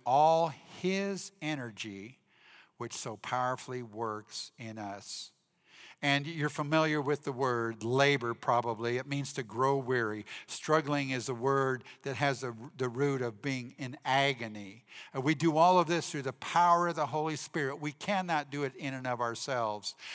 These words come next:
And we cannot get in the way of what God wants to do with all of our junk. We have to get that out of the way. The Holy Spirit works in us and through us to accomplish His will. He strengthen-,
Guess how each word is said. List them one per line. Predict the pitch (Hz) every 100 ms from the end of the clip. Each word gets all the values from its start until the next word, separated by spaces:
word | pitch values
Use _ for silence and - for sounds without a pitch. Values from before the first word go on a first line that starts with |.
| - 165
And | 156
we | 160
cannot | - 202 196 175
get | 147 175
in | 165
the |
way | 151 170 160
of | 143
what | 151 147
God | 143 147 139
wants | 139 143 -
to |
do | 139 143
with | 135 131
all | 139 139
of | 131
our | 123
junk. | 120 147 151 147
We | 151
have | 143
to | 143
get | 117 170 208
that | 160 139
out | 131
of | 123
the | 120
way. | 123 123 - - -
The | 123
Holy | 127 190 180
Spirit | - 175 156
works | 147 139 - 185
in | 185
us | 175 -
and | 139 -
through | 165 180
us | 160
to | 147
accomplish | 135 - 170 165 160 -
His | 156 120
will. | 139 156 151 - -
He | - 151
strengthen-, | - - 175 202 180 - 185